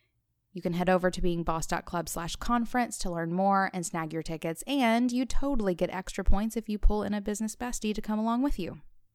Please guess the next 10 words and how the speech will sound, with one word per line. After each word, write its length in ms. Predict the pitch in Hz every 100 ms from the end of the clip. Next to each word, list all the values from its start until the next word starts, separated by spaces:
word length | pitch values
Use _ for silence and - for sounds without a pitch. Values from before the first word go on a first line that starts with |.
| _ _ _ -
It's 180 | 185 -
gonna 180 | 160
be 120 | 147 165
a 60 |
blast. 480 | 196 175 - - - _ _ _ _ _ _ _ _ _ _ _ _
Now, 380 | 214 233 247 - -
that's 400 | 208 190 254 285
the 80 | -
offline 460 | 202 185 180 165
component. 560 | 165 165 156 165 -